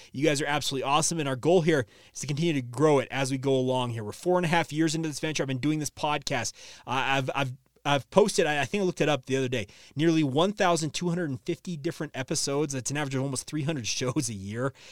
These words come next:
It's so much fun to do, but I, I truly appreciate your guys' support, and thank you, uh, for making us a part of your day. All right, couple of things before we go on today's show. Let's start off with the women's basketball program.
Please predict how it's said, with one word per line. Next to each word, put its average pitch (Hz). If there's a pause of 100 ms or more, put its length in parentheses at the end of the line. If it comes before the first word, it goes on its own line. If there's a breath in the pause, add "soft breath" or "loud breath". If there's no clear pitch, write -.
(120)
It's -
so 185
much 147
fun 120
to 98
do, 82
but 80
I, 117
I 131 (120)
truly 185
appreciate 143
your 135
guys' 139
support, 151
and 127
thank 139
you, 101 (320 loud breath)
uh, 127
for -
making 139
us 127
a 120
part 131 (320 soft breath)
of 131
your 127
day. 110
All 180
right, 170
couple 226
of 208
things 214
before 196
we 190
go 175
on 165
today's 165
show. 170
Let's 175
start 202
off 185
with -
the 151
women's 165
basketball 156
program. 156